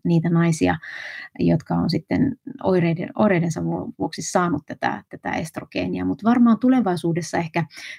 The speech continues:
pitäisi miettiä, että onko meillä mahdollisuutta laajentaa tämmöstä ajatuskuviota semmoisiin valmisteisiin, jotka on sitten selkeästi ehkä jollain tavalla selektiivisiä. Nehän ei välttämättä ole mitään tyypillisiä hormoneja. Ne voi olla, olla sit semmosia,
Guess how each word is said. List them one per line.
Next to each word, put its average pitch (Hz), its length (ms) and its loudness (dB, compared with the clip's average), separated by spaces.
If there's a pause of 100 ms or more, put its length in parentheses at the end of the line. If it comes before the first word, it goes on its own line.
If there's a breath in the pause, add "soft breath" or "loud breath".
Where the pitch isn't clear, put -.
pitäisi 175 340 2
miettiä, 190 320 2
että 165 140 -6
onko 170 140 -2
meillä 175 220 -2
mahdollisuutta 175 560 -4
laajentaa 196 520 2
tämmöstä 170 400 -2
ajatuskuviota 170 800 0
semmoisiin 165 500 0
valmisteisiin, 175 880 2
jotka 165 300 -4
on 175 200 -2
sitten 180 340 -4 (380 loud breath)
selkeästi 175 520 0
ehkä 165 200 -4
jollain 170 260 2
tavalla 175 300 -4
selektiivisiä. 185 1040 0
Nehän 170 240 0
ei 175 60 -4
välttämättä 170 580 -2
ole 175 120 0
mitään 165 380 -2
tyypillisiä 190 640 0
hormoneja. 175 720 0 (500 loud breath)
Ne 165 140 4
voi 165 140 4
olla, 170 340 2 (280)
olla 180 240 2
sit - 200 -8
semmosia, 175 540 2